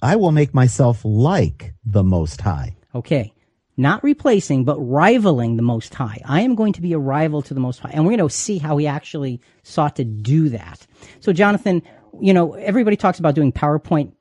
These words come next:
Speaker 2: presentations.
Speaker 1: Sure.
Speaker 2: Well, we wanna make PowerPoints in this particular discussion about Satanism, because we're discussing sources of power and what we should be focusing on and what we should be running from. What's our first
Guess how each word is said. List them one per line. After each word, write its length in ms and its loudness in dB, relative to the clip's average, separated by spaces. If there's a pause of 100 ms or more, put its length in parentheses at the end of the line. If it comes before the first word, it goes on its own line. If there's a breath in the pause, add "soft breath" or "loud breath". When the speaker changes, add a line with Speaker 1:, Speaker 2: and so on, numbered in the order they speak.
(140)
Speaker 2:
presentations. 720 -2 (120)
Speaker 1:
Sure. 440 -4 (160)
Speaker 2:
Well, 260 2
we 120 2
wanna 220 4
make 340 2
PowerPoints 1400 -2 (420)
in 240 4
this 400 2 (140)
particular 640 0 (260 soft breath)
discussion 480 0
about 240 0
Satanism, 520 -2
because 480 -2 (200 soft breath)
we're 140 0
discussing 640 -2 (140)
sources 680 -2
of 180 -8
power 640 0 (280 soft breath)
and 180 4
what 140 4
we 100 2
should 240 -4
be 100 2
focusing 640 -2
on 180 0
and 100 2
what 140 0
we 120 -2
should 200 -8
be 100 -2
running 300 0
from. 380 -12
What's 180 -4
our 100 0
first 400 -4